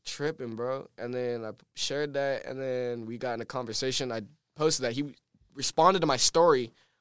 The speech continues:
on his main account, like, Fat Joe. That's when I realized nothing was a joke. I realized everything was real. And he D M'd me on that account and said, "Opportunities are endless, man."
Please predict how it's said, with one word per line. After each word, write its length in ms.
on 580
his 300
main 320
account, 420
like, 160
Fat 240
Joe. 180
That's 260
when 100
I 40
realized 460
nothing 460
was 120
a 60
joke. 400
I 160
realized 500
everything 320
was 140
real. 280
And 160
he 80
D 200
M'd 120
me 120
on 200
that 200
account 400
and 120
said, 340
"Opportunities 560
are 100
endless, 400
man." 340